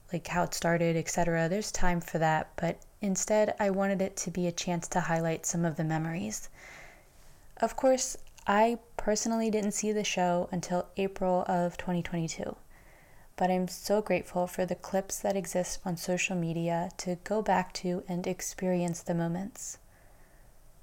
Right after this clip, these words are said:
Soon after the show first opened in two thousand nineteen, Nicole Kidman, the original Satine herself, visited the Rouge to see the show.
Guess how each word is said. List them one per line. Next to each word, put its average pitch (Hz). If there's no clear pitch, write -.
Soon 262
after 226
the 214
show 185
first 208
opened 208
in 180
two 202
thousand 202
nineteen, 202
Nicole 202
Kidman, 185
the 190
original 226
Satine 208
herself, 180
visited 202
the 214
Rouge 180
to -
see 175
the 165
show. 175